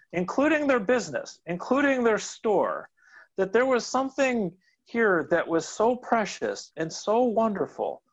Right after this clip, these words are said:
that it was worth more to them than everything else, including their livelihood. They would sell everything, the store, the possessions, the house, the car, uh, everything, that,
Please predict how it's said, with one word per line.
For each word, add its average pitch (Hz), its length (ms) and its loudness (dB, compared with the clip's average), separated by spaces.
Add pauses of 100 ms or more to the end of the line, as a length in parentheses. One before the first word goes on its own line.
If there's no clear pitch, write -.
(300)
that 180 180 2
it 151 80 -2
was 175 220 2
worth 240 300 0
more 226 260 2
to 202 240 -2
them 143 400 0
than 160 240 -2
everything 226 480 0
else, 190 340 0
including 254 540 0
their 220 160 2
livelihood. 160 680 -2 (680)
They 202 100 2
would 208 160 2
sell 214 420 -2
everything, 185 760 -2
the 151 80 -2
store, 220 840 -2 (340)
the 147 80 -2
possessions, 208 1000 -2 (440)
the 127 80 -2
house, - 720 -2
the - 140 0
car, 220 760 0 (720)
uh, 139 340 0 (360)
everything, 226 680 -2 (800)
that, 160 280 0